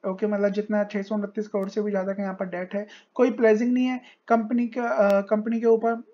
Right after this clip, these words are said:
और यहाँ पर अभी ये शेयर आता हुआ दिखाई दिया, but यहाँ पर जिस तरीके से भाग रहा है,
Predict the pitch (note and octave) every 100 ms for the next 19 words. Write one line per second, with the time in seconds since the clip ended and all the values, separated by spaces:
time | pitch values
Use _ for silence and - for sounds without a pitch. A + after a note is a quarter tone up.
0 | - G3+ G#3+ G#3 A3 A3+ G3+ A3+ A#3 A3
1 | G#3+ G#3 G#3 F#3+ G3+ G3+ G3+ F3+ F#3+ F#3+
2 | G3+ G#3 G#3+ G#3+ G3+ G#3 G#3 G#3+ G#3+ G#3+
3 | A3 G#3 E3 E3 F#3